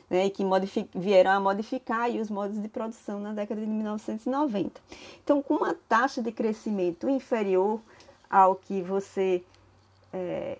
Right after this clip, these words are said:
viu até a década de oitenta, o processo de urbanização continuou sua trajetória de intensificação. Então, o que a gente tem é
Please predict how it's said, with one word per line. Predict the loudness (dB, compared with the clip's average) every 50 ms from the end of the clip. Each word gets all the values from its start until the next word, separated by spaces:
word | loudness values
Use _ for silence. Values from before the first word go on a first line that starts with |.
| -14
viu | -12 -6 -2 4 6 6
até | 6 6 6 2 2
a | 4
década | 4 4 2 2 0 0 0
de | 0 2 0
oitenta, | 0 0 -2 -4 -4 -4 -4 -4 -4 -4 -4 -4 -6 -10 _ _ _ _ _ _ _ _ _ _ _ -20 _ _ _ _ _ _ _ _ _ _ _ _ _ -20 -14 -2
o | 2 4 4 6 6 4 2 0 -2 2
processo | 4 4 4 4 4 2 2 2 -2
de | -2 0
urbanização | 0 0 0 0 0 0 0 -2 -2 -2 -2 -2 -4 -6 -6 -4 -4 -2 -2 -2 -4 -6 -8 _ _ _ -6
continuou | -2 -2 -2 0 0 0 0 2 4 4 6 6 6 6 4 2 -2 -8 -14 _ _ _
sua | -14 -10 -8 -8 -6
trajetória | -2 -2 0 0 0 -2 -4 -4 -2 0 0 0 0 -2
de | -4 -4 -6
intensificação. | -6 -6 -6 -8 -8 -8 -10 -8 -6 -6 -6 -6 -6 -8 -8 -8 -10 _ _ -16
Então, | -10 -4 -2 -2 0 0 0
o | -2
que | -2 0 2 4
a | 4 4 2
gente | 0 -2 -2 -2 -4 -4 -6 -10 -14 -16 _ _
tem | 0 2 2 2 0 -2 -2 -6 _ -20 -20 -20 _ _ _ _ _ 6
é | 8 8 8 6